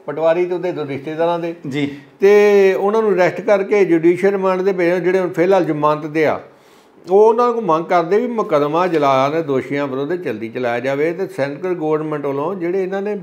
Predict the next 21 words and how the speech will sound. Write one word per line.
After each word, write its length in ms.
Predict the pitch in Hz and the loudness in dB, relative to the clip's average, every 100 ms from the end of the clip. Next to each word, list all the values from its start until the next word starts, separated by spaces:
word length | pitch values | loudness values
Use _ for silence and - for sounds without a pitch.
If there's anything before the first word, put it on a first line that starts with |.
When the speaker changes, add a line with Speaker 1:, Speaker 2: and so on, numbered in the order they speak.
| 143 - - | -12 -16 -10
Speaker 1:
ਪੈਸੇ 260 | 151 175 | -8 -6
ਲਏ 300 | 208 180 170 170 | -6 -6 -4 -2
ਆ, 60 | |
ਉਹ 100 | 202 | 0
ਵਾਪਸ 280 | 214 214 214 | 2 0 0
ਕਰਾਏ 260 | 226 233 226 | 0 2 4
ਜਾਣ। 200 | 240 233 - - - - | 2 0 -8 -20 -20 -16
Speaker 2:
ਜੀ। 80 | 120 | 0
Speaker 1:
ਕਿਉਂਕਿ 340 | 208 240 254 | 4 4 2
ਬੀ 340 | 254 196 214 233 | -2 -4 0 2
ਐਸ 240 | 247 233 | 2 2
ਐਫ 120 | 233 | 0
ਦੇ 280 | 208 233 247 | 2 4 4
ਵਿੱਤੀ 480 | 214 208 - 269 262 | 4 0 -2 -4 -2
ਹਿੱਤਾਂ 300 | - 185 185 | 2 2 2
ਨੂੰ 280 | 190 240 208 | 0 -2 0
ਮੁੱਖ 240 | 226 226 | 0 2
ਰੱਖਦੇ 360 | 190 143 139 156 | 0 0 0 -2
ਹੋਏ 220 | 151 190 | -2 -2
ਫਰਜ਼ੀ 380 | 190 147 156 202 | -2 -4 -4 -4
ਤੇ 120 | 214 | -2